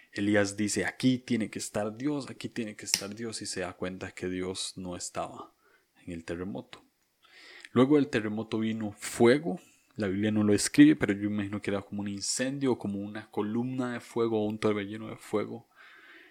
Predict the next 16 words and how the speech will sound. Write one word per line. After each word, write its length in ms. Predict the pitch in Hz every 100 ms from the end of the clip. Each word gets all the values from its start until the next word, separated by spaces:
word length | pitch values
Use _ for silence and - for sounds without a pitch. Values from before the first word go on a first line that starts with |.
| _ - _
donde 380 | 107 104 101 98
Elías 400 | 98 113 117 -
pensó 360 | 110 104 98 -
que 120 | 95
Dios 180 | 92 95
estaba 380 | 87 - 92
ahí, 160 | 85 87
pero 360 | - 92 92 - _ _ _ _
Dios 300 | - 98 85
tampoco 400 | - 82 87 -
estaba 500 | - - - - - - - _ _ _ _ _
en 180 | - 98
el 80 | -
fuego. 420 | - 123 - _ _ _ _ _ - - - - - _ _
Hasta 360 | 113 - - -
que 600 | 107 101 101 95 -